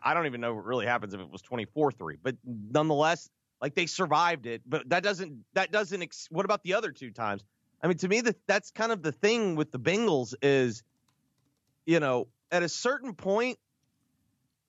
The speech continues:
maybe we gotta do the math here on, okay, well, the, the only full year they built an offense around him at L S U, and they let him,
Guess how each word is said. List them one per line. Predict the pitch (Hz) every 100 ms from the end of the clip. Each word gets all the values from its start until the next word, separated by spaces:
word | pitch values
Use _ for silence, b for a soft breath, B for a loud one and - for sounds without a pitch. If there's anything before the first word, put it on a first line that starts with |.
| _ _ _ _ -
maybe | 220 269
we | 277
gotta | 277 247
do | 160 220
the | 175
math | 156 165 156 135
here | 139 113 98 95 _
on, | 151 151 143 139 127 - _ _ _ _ _ -
okay, | 214 214 190 170
well, | 165 160 151 _ _ _ _ _ _ _ _ _ 170
the, | 175 - _
the | 226 226
only | 254 320 349 302 -
full | 254 233
year | 190 196
they | 185 185
built | - 185 180
an | 160
offense | 143 147 143 151 135
around | 139 131 131 127
him | 135 131 120 110 _ _ _ _ -
at | 139
L | 135 131
S | 127 -
U, | 131 123 117 110 127
and | 131
they | 131
let | 143 135
him, | 147 139 127 104